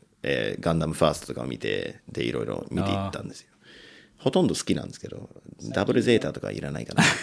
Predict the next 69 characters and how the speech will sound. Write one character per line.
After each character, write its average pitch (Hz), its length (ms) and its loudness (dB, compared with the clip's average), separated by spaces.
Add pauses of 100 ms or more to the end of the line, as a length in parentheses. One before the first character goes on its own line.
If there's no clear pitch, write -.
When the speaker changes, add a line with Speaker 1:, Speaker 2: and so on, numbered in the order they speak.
(1400)
Speaker 2:
<laughs> - 280 2 (1000)
最 147 220 4
近 139 200 8
の 127 140 10
あ 123 60 8
の、 110 300 6
ユ 117 100 6
ニ 117 100 10
コ 131 120 8
ー 113 40 10
ン 101 40 6
と 95 80 -2
か。 82 240 -8 (340)
Speaker 1:
あ 110 340 6
ー、 85 40 -4
見 98 80 2
て 110 80 4
ま 87 80 4
す 85 120 -2
よ。 - 200 -12
Speaker 2:
う 104 60 -2
ん。 98 260 -2
Speaker 1:
う 95 100 2
ん。 85 160 2
で 101 80 2
も 90 100 4
な 98 80 2
ん - 20 2
か - 80 -4
こ 82 220 2
う、 71 80 0
次 160 240 4
の、 55 280 -2 (200)
え 82 160 2
ー 69 60 -4
っ - 40 -20 (100)
と、 71 540 -2 (580)
な 101 100 -4
ん 95 40 -4
か - 100 -10
ス - 140 -4
ケ 143 80 0
ジ 156 140 2
ュ - 20 4
ー 156 60 2
ル 151 60 2
が 139 80 0
す - 120 0
ご 117 80 8
く - 140 -4
遅 - 220 0
い 76 40 -2
っ - 20 -6
て - 140 -20
い - 80 -10
う - 20 -14
か。 98 360 -6
Speaker 2:
あ - 20 -4
ー、 104 40 -4
進 147 280 2
む 135 80 6
の 107 60 4
遅 117 140 0
い 123 40 4
っ - 20 2
す 110 160 -2
ね。 101 160 -2
Speaker 1:
そ 90 540 0
う。 - 40 -20